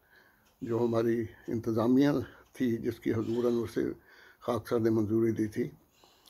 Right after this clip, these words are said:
उनकी तस्वीर नहीं आई। तो मैंने सोचा कि अब उनके नाम पढ़ के मैं बता दूं कि वो उस वक़्त उस टूर्नामेंट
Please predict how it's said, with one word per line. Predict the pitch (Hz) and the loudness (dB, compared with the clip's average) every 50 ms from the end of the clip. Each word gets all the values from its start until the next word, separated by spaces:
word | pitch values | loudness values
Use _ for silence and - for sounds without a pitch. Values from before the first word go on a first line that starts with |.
| - - - - _ _ _ _ _ _ _ _ _ - | -20 -20 -20 -20 _ _ _ _ _ _ _ _ _ -4
उनकी | - 143 147 143 - 147 131 | 2 4 4 4 4 2 2
तस्वीर | - 131 113 - - 135 131 131 131 123 | 2 0 -4 -2 -2 0 2 2 2 2
नहीं | 131 139 143 135 127 | 2 4 4 4 2
आई। | 113 123 117 | 2 0 0
तो | - - - - 127 120 123 | -2 -6 -4 -2 0 0 2
मैंने | 117 120 123 131 131 123 | 2 2 2 4 4 2
सोचा | - - 131 123 110 - 131 | 2 0 -4 -2 0 0 -2
कि | 123 127 131 | 0 0 0
अब | 127 - 123 127 120 123 127 131 - 113 - - _ _ _ _ _ _ _ _ - _ _ _ | 0 2 0 0 0 -2 -4 -4 -4 -6 -8 -14 _ _ _ _ _ _ _ _ -20 _ _ _
उनके | - 127 127 123 135 | -4 -4 0 2 2
नाम | 123 117 117 107 117 135 143 | 2 2 2 4 4 4 4
पढ़ | 139 143 127 92 | 4 2 2 2
के | - - 123 117 - - - - - _ _ _ _ _ _ _ _ _ _ _ _ _ _ _ _ _ _ - | 0 0 -2 -2 -2 -6 -12 -20 -20 _ _ _ _ _ _ _ _ _ _ _ _ _ _ _ _ _ _ -4
मैं | 120 113 117 117 113 113 110 | -2 -2 0 -2 -2 -2 -4
बता | 117 113 - 110 110 120 | -6 -4 0 2 2 2
दूं | 120 131 127 123 | 2 2 0 0
कि | 120 - 120 | 0 0 0
वो | 110 117 117 113 117 | 0 2 2 0 0
उस | 131 120 110 - - | -2 -4 -4 -2 -2
वक़्त | 123 107 - 117 110 - 120 | -2 -2 -2 -4 -6 -4 -6
उस | 110 104 - - - - - - - _ _ _ - | -8 -8 -10 -14 -18 -18 -18 -20 -20 _ _ _ -4
टूर्नामेंट | 120 117 120 127 127 123 117 117 117 110 | -2 0 2 2 2 2 2 2 0 -2